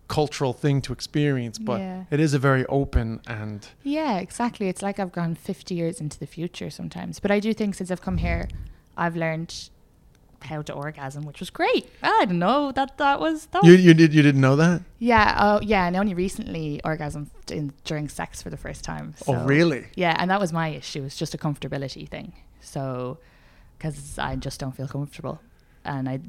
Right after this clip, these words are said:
Speaker 2: that's, again, maybe, I don't know if that's me or an Irish thing, but then I talked to a lot of my girlfriends back home and they said, had a similar,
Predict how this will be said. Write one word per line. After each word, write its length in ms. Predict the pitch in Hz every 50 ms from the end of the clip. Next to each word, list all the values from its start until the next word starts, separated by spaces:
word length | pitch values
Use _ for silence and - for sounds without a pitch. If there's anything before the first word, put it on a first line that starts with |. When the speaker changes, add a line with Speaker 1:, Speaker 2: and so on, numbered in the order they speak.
| - -
Speaker 2:
that's, 300 | 147 139 - - - - - -
again, 360 | 156 151 156 147 147 147 147
maybe, 520 | 147 139 139 143 139 131 135 139 165 - _ - _ _ _ _ -
I 120 | - - - - -
don't 80 | 165
know 200 | 175 160 160 151
if 80 | 139 -
that's 240 | - 135 - - -
me 280 | 160 156 165 190 202 190
or 300 | 156 143 151 156 165 -
an 120 | - 160 156
Irish 480 | 156 160 170 170 160 156 147 - -
thing, 200 | - 151 147 151 156
but 100 | 165 -
then 100 | 196 202
I 80 | 196
talked 240 | - 202 190 - -
to 100 | - 175
a 40 | 170
lot 100 | 170 170
of 60 | 165
my 80 | 170 165
girlfriends 400 | - 175 170 - 175 165 156 -
back 160 | 156 - -
home 180 | 170 175 175
and 100 | 170 165
they 100 | 165 156
said, 200 | 147 - 170 160
had 140 | 156 160 156
a 40 | 151
similar, 520 | - - 156 151 151 147 147 151 147 -